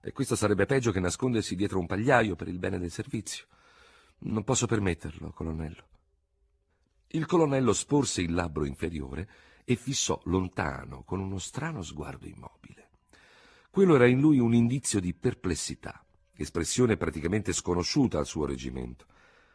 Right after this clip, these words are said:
perché la perplessità è un sentimento incompatibile con il grado di colonnello di cavalleria. Lo stesso colonnello fu sopraffatto dalla spiacente novità della sensazione.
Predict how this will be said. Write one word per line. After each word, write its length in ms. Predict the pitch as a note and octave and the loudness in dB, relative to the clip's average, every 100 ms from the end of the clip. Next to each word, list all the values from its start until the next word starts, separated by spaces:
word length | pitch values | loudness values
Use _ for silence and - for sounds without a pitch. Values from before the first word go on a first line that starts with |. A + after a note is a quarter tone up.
| _ | _
perché 220 | A#2+ B2+ | -2 2
la 120 | D3+ | 2
perplessità 880 | D#3 G3 - B2+ - F#2 - B1+ C2+ - _ - | 4 4 4 0 0 -2 0 -2 -4 -16 _ -12
è 100 | - | 0
un 100 | C3+ | 2
sentimento 440 | C#3 D3+ C#3+ E3 C#3 | 2 0 0 2 4
incompatibile 760 | B2+ A#2+ G#2 A2+ E3+ C#3 F2+ | 4 2 0 -2 -2 -2 -2
con 140 | D#2 E2 | 0 -2
il 100 | D#2+ | 0
grado 400 | F2 G2 G2 E2+ | 2 4 4 2
di 100 | D#2 | 0
colonnello 440 | E2 D#2 E2 E2+ | 0 0 0 0
di 80 | D2 | -2
cavalleria. 640 | C2+ C#2 C#2 C2+ C2+ C#2 - _ _ _ _ _ - | -4 -4 -4 -4 -4 -6 -10 _ _ _ _ _ -12
Lo 80 | C#2+ | -2
stesso 260 | D3 D#3 | 2 6
colonnello 400 | B2+ C#3 C3+ C3+ | 8 8 8 4
fu 160 | F#2+ F#2 | 4 0
sopraffatto 800 | - G2 G#2 F#2+ - G2+ - G#2+ | -2 0 0 -2 0 0 0 -4
dalla 240 | E2 D2 | -2 -2
spiacente 600 | - - F2 - G2 F#2 | -4 -2 -2 0 0 -2
novità 440 | D2+ D#2 - D#2+ - - - | -4 -4 -2 -4 -4 -14 -4
della 240 | F2+ D#2 | 0 0
sensazione. 960 | - B2 A2 G2+ - - - - - | 0 -2 -2 -6 -8 -12 -12 -14 -20